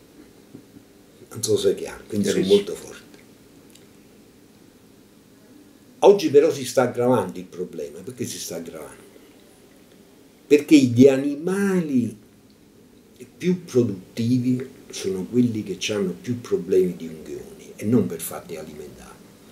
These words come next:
Speaker 1: È come se ci fosse una correlazione positiva tra i piedi a pandofolo o i talloni bassi e la produzione del latte.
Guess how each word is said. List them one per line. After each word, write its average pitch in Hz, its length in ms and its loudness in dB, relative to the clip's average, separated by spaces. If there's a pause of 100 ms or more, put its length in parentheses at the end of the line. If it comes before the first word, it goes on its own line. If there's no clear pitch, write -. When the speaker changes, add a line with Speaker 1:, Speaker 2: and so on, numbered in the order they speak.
(180)
Speaker 1:
È - 120 -14
come 98 200 -10
se 110 160 -8
ci 113 140 -8
fosse 110 360 -8
una 90 200 -8
correlazione 101 760 -4
positiva 85 600 -10
tra 80 280 -16 (540)
i - 60 -20
piedi 120 340 2
a 98 60 2
pandofolo - 760 -4 (600)
o 104 300 2
i 98 100 -16
talloni 92 540 -6
bassi - 640 -14
e 107 100 -10
la 98 140 -10
produzione 101 500 -4
del 85 180 -8
latte. - 300 -20